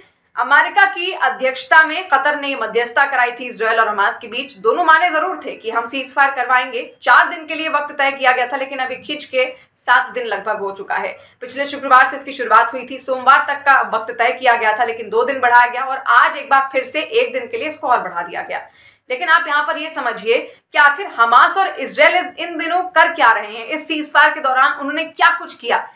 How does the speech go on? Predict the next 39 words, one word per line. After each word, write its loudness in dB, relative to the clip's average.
देखिए, -4
दोनों -2
के -6
बीच -10
में -6
डील -6
हुई -10
थी -20
कि -2
अगर 4
हम, -2
हम -2
ceasefire 2
करेंगे 0
तो -8
उसकी -2
जगह 4
पर 4
तीस -8
फिलिस्तीनियों -6
के -4
बदले 4
दस 4
इजरायली 2
बंधकों 0
को 2
रिहा 4
करेगा 2
इसराइल। 0
ये -4
डील -4
यहाँ 6
पर 4
हुई -8
थी, -10
यानी 0
कि -6
तीस -8
फिलिस्तीनी -6